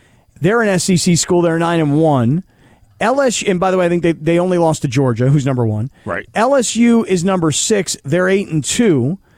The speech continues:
Speaker 1: And U S C is nine and one with Alabama right behind them at eight and two. So, I, I mean, if you're U S C,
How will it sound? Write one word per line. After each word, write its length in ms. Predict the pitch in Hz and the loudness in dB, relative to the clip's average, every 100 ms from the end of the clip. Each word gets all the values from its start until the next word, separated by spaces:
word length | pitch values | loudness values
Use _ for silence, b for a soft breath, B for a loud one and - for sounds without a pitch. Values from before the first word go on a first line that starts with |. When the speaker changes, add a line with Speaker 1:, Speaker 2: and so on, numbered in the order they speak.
| b b b b _ | b b b b _
Speaker 1:
And 260 | - 208 208 | -2 0 0
U 240 | 185 277 285 | 2 2 2
S 120 | 214 | 0
C 280 | - 277 262 | -2 0 2
is 180 | 185 156 | 2 0
nine 300 | 190 208 202 | 0 0 0
and 200 | 170 165 | 2 2
one 340 | 220 190 165 160 | 2 2 0 -2
with 160 | 175 180 | -2 0
Alabama 640 | 185 202 165 185 208 202 | 0 0 0 0 0 0
right 240 | 180 180 - | 0 0 0
behind 400 | 147 185 208 185 | 0 0 0 2
them 80 | |
at 80 | 156 | 2
eight 160 | 165 170 | 2 0
and 140 | 143 | -2
two. 320 | - 220 113 - b b b b b b _ _ _ - | 0 0 0 -8 b b b b b b _ _ _ -6
So, 440 | - 240 220 - _ _ - | -2 2 0 -2 _ _ -6
I, 140 | - | -4
I 60 | 220 | 0
mean, 220 | 226 226 | 0 0
if 140 | - 185 | -2 -2
you're 200 | 226 302 | 2 4
U 240 | 277 262 | 4 2
S 140 | 233 - | 0 -2
C, 540 | - 269 240 214 - | -2 2 2 2 -2